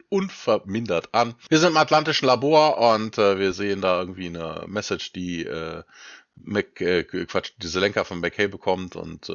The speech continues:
eine schematisch-, schematische Zeichnung für eine Gerät. Und, ähm, McKay, man hört ihn irgendwie, „Atlantis“, äh, also im Hintergrund, ne, so dieses typische Voice-Over, ne, „Atlantis hat jetzt halt schon eine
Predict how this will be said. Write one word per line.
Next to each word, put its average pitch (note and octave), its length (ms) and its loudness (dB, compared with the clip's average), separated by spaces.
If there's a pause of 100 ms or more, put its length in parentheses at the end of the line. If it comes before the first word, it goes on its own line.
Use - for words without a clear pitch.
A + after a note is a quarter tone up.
eine E2 200 -12
schematisch-, F2 720 -6
schematische E2+ 1120 -6 (140)
Zeichnung C#3 380 -2
für - 140 -8
eine F2 340 -6
Gerät. F#3+ 360 0 (520)
Und, F2+ 500 -2
ähm, E2+ 460 0
McKay, F2+ 480 -2
man E2 200 -8
hört F2 180 -8
ihn E2 120 -10
irgendwie, E2+ 380 -10
„Atlantis“, F2+ 540 -4 (520)
äh, F#2 240 0
also F2 220 -2
im E2 80 -2
Hintergrund, F2+ 460 0
ne, F#2 80 -6
so E2+ 120 -6
dieses D#2 260 -8
typische E2 600 -8
Voice-Over, D#2+ 640 -4
ne, D#2+ 80 -2
„Atlantis E2 420 -4
hat E2+ 120 -4
jetzt D#2+ 180 -6
halt D2+ 300 -10
schon F2 240 -8
eine D#2+ 240 -12